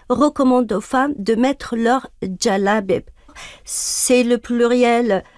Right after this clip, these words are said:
de djilbab ou du djellaba, qui est une robe longue. Le deuxième verset, c'est le verset trente et un de la sourate, euh, vingt-quatre, la sourate, euh, La Lumière, qui demande aux femmes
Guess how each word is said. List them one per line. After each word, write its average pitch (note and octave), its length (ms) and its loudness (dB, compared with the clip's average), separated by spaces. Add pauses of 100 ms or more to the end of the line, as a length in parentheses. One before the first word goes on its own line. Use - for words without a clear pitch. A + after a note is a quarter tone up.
de G3 240 -2
djilbab G#3+ 560 0
ou A3 60 2
du F#3+ 240 -6
djellaba, A3 540 0
qui - 160 -2
est B3 260 -2
une G#3+ 180 0
robe G#3+ 480 0 (300)
longue. G3+ 580 0 (400)
Le C4 200 6
deuxième D#4 440 2
verset, C4 460 0
c'est D4 200 0
le A#3 140 2
verset B3 460 0
trente A#3+ 340 -2
et A3+ 140 2
un A3 100 2
de G3+ 140 -2
la F#3+ 160 0
sourate, G3 580 -2
euh, F#3+ 220 0 (340)
vingt-quatre, D4 680 0
la G3 140 -2
sourate, G3+ 520 -2
euh, G3 120 0
La F#3+ 140 2
Lumière, A#3+ 520 2 (300)
qui B3+ 140 -2
demande D4 400 2
aux A#3+ 60 2
femmes A3+ 340 -2